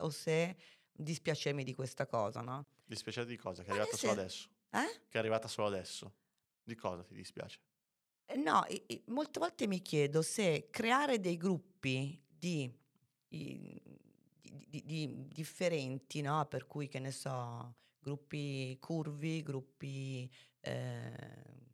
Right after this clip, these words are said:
Speaker 1: dimmene un altro, un gruppo che può essere,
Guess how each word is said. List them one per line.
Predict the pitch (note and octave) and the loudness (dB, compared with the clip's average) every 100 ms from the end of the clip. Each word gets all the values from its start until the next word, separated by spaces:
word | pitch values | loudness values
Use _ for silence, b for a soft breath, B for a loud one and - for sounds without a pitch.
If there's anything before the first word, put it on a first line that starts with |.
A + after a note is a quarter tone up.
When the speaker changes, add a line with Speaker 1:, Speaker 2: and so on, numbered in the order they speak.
| _ _ _ _ _ | _ _ _ _ _
Speaker 1:
dimmene | _ D3 D#3+ | _ -4 -2
un | C#3+ | -2
altro, | C3+ C#3+ - - D#3 D3+ _ _ _ _ _ _ | -2 -4 -4 -4 -4 -8 _ _ _ _ _ _
un | C3+ | -4
gruppo | C#3 C#3 C3 | -4 -2 -4
che | C3 | -4
può | - C3 | -4 -2
essere, | C3 - C3+ C3+ C3 B2+ B2 B2 | -2 -4 -4 -2 -2 -2 -4 -6